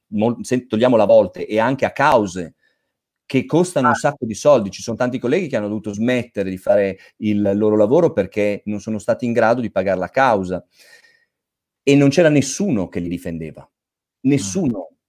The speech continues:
Speaker 1: Quindi il medico da solo cosa fa? Cosa fa? Fa un giro di telefonate, raduna dieci altri medici. Non è che uno c'ha una rete di tutti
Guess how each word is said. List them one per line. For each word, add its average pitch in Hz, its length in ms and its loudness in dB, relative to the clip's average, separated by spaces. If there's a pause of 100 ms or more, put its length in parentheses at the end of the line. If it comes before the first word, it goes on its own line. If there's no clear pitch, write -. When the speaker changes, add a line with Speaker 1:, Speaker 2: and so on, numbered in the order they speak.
(260)
Speaker 1:
Quindi 170 220 0
il 139 60 2
medico 139 500 0
da 101 140 -6
solo 104 380 -2
cosa 127 260 -4
fa? 78 360 -6
Cosa 117 220 -4
fa? 107 180 0
Fa 110 100 -2
un 110 100 0
giro 131 180 0
di 131 140 2
telefonate, 131 720 0
raduna 110 320 -2
dieci 117 320 -4
altri 113 220 -2
medici. 110 480 -4
Non 95 160 -6
è 131 100 -6
che 123 240 0
uno 101 260 -2
c'ha 98 140 -8
una 101 160 -4
rete 107 420 -4
di 98 160 -6
tutti - 400 -8